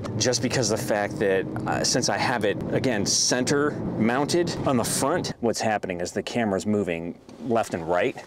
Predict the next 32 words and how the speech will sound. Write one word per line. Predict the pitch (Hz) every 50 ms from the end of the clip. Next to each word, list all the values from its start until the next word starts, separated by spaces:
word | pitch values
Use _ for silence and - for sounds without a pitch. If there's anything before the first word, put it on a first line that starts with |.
| - - - - - - -
because | - - - 120 -
it's | 98 90 -
mounted | 113 98 90 85 95 82
in | 85
the | 76 76
center. | - - - 73 - - - - - - - - - -
All | - 170
right, | 170 123 87 76 - - - -
so | - - 131 113
I | 113
just | 110 160 175 - -
dropped | - 165 165 170 170 -
off | 160 151 147 -
my | - 147 139
paperwork | 131 - - 117 104 - 117 101 107 104 101 - - - - -
to | - 113
the | 107 113 113
accountant. | 110 - - 117 110 107 95 104 107 - - - - -
I | - 123 131
have, | 139 135 127 147 -
in | 156 143 143
the | 127 127
meantime, | 135 151 151 147 135 - - 131 113 113 113
I | 107 107
have | 107 101 90 - - - -
torn | - - 143 147 139 131
this | 120 110 - - -
apart, | - - - - 139 117 113 117 - - - - - - - 180
trying | - - 156 147 139
to | 123
figure | - - 156 120 123 123
out | 117 117 117 113